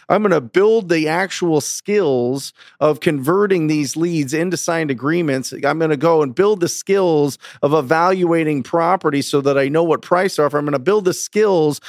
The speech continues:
of recognizing potential in these opportunities that I'm looking at."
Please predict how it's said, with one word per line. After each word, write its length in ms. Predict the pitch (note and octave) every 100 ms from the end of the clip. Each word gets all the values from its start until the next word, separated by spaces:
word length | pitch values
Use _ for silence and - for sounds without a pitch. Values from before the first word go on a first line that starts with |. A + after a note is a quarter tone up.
| - -
of 120 | D3
recognizing 760 | F3+ F3+ F3 E3+ E3 D3+ D3+
potential 920 | C3 E3 - G#3 C4 G#3 F3 D3 D3 - -
in 260 | - D#3+ D#3+
these 260 | D3+ C#3+ B2
opportunities 840 | D3+ D3+ D#3 C#3+ E3+ D3+ C#3+ C#3+ C3+
that 120 | C#3
I'm 120 | C3+
looking 400 | C3+ C3 C3+ B2+
at." 280 | B2+ C#3